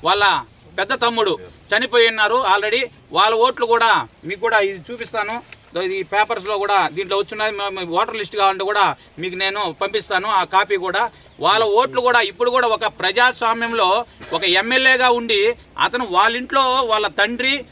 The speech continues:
వాళ్ళ తమ్ముడు చనిపోయినా కూడా వాళ్ళ ఓట్లు కూడా ఇంకా లా-, వాళ్ళ లిస్టులో, తుమ్మలగుంట ఓటర్ లిస్టులో ఉన్నదంటే అంటే ఇది ఎంత దారుణంగా ఉన్నదో మీరందరూ కూడా తెలుసుకోవాలా. ఇదన్నీ కూడా ప్రజలకి, రాష్ట్ర వ్యాప్తంగా ప్రజలందరూ కూడా తెలియాలని,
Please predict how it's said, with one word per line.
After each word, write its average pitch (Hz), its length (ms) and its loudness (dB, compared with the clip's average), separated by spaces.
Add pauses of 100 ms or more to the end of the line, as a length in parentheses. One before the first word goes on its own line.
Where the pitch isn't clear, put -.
(140)
వాళ్ళ 196 200 0
తమ్ముడు 254 560 2
చనిపోయినా 254 560 2
కూడా 233 340 2 (240)
వాళ్ళ 202 260 2
ఓట్లు 262 340 0
కూడా 262 280 4
ఇంకా 226 480 2 (240)
లా-, 196 400 2
వాళ్ళ 202 280 2
లిస్టులో, 208 560 0 (220)
తుమ్మలగుంట 233 460 -2 (320)
ఓటర్ 226 320 0
లిస్టులో 226 280 -2
ఉన్నదంటే 214 680 0 (240)
అంటే 214 200 2
ఇది 220 160 -2
ఎంత 240 200 -2
దారుణంగా 254 640 0
ఉన్నదో 247 460 0 (280)
మీరందరూ 226 340 2
కూడా 233 440 4 (180)
తెలుసుకోవాలా. 233 680 4 (240)
ఇదన్నీ 226 320 0
కూడా 247 240 4
ప్రజలకి, 247 560 0
రాష్ట్ర 233 340 2
వ్యాప్తంగా 233 420 0
ప్రజలందరూ 233 500 -2
కూడా 226 160 0
తెలియాలని, 233 680 0